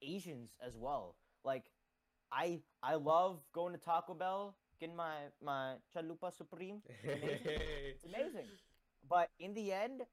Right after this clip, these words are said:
Speaker 1: I will still go back to my rice and dal because it's
Speaker 2: Yeah.
Speaker 1: natural. It's, it's like, it's, it's what I was grown up with. It's what I was, like, used to. It's so funny too. I remember, um, every year, uh, since I'm in marching band as well,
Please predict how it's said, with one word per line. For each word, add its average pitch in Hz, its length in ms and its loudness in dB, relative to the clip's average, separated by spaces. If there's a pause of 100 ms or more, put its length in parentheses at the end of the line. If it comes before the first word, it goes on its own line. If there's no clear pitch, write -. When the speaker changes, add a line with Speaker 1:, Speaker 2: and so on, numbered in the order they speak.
Speaker 1:
I 170 80 2
will 185 160 0
still 208 360 -4
go 185 200 -4
back 160 240 0 (140)
to 165 60 -14
my 160 120 -8
rice 135 280 -4
and 127 120 -10
dal 104 400 -4
because 113 320 -4 (800)
it's 175 120 -4
Speaker 2:
Yeah. 196 80 -6
Speaker 1:
natural. 156 400 -4 (120)
It's, 156 100 -16 (280)
it's 175 200 -2
like, 180 200 -2
it's, - 180 -12 (260)
it's - 180 -12
what 196 140 -2
I 190 240 2
was 170 240 -8
grown 143 240 -2
up 123 160 -6
with. 98 120 -10
It's - 100 -20
what 151 140 -2
I 147 40 -2
was, 131 120 -6
like, 123 180 -10
used 113 300 -10
to. 92 60 -16 (400)
It's 170 180 -6
so 220 140 -2
funny 180 340 -6
too. 160 160 -4
I 139 40 2
remember, 156 500 0
um, 113 420 -2
every 147 260 -4
year, 117 380 -8 (160)
uh, 101 280 -6 (160)
since 135 140 -10
I'm 131 120 -4
in 110 200 -10 (180)
marching 123 340 -6
band 101 200 -6
as 95 100 -18
well, 104 260 -6